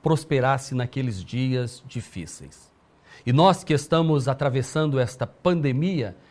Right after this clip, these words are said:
nós que estamos vivendo neste tempo de quarentena, precisamos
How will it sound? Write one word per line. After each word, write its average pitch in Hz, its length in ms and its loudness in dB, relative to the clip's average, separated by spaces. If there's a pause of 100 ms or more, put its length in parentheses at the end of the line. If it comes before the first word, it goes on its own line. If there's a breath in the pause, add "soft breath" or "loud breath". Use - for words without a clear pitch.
(240 loud breath)
nós 202 280 0
que 196 80 0
estamos 185 420 0
vivendo 147 480 0
neste 143 240 -2
tempo 165 420 -2
de 123 120 -6
quarentena, 139 960 -2 (340 soft breath)
precisamos 220 840 0